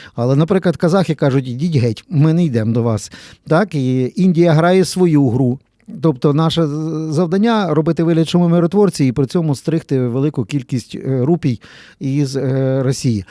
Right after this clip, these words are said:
Одним словом, оця вся проти-, антизахідна, протинатівська структура, в-, ну, щось воно не виглядає на те, що воно взлетить.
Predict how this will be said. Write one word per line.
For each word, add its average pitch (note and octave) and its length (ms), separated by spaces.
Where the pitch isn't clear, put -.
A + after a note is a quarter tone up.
Одним G3+ 260
словом, C#4+ 320
оця A#3 300
вся A3 260
проти-, F#3+ 420
антизахідна, F#3+ 880
протинатівська E3 1200
структура, F#3 680
в-, C#3 300
ну, E3+ 380
щось - 280
воно A#3 220
не A#3 100
виглядає G#3 540
на C3+ 100
те, E3 140
що - 160
воно D3+ 220
взлетить. B2+ 560